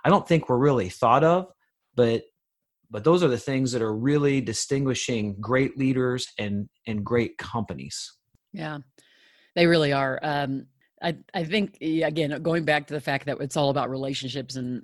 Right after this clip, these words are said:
Speaker 2: it's, and it's the people and the individuals inside the organizations and the people who have titles, let's just be clear, have a,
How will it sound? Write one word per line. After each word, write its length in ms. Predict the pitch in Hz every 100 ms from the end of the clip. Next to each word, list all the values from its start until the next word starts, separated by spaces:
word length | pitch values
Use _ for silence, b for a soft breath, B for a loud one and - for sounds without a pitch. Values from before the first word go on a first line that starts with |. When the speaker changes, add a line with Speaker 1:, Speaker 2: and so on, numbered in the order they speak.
| _ 143
Speaker 2:
it's, 320 | 143 131 -
and 240 | 151 143
it's 220 | 135 -
the 120 | 151 135
people 480 | - 190 180 160 156
and 100 | 151
the 120 | 147
individuals 560 | 151 147 135 143 143 135
inside 380 | 131 139 135 139
the 80 | 139
organizations 520 | 135 131 123 147 143
and 180 | 147 151
the 60 |
people 400 | - 196 190 170
who 140 | 190 202
have 260 | 208 202
titles, 440 | - - 190 214 180
let's 160 | 185
just 180 | 180 -
be 80 | 160
clear, 480 | - - 220 156 156 B B B
have 180 | 175 175
a, 100 | 165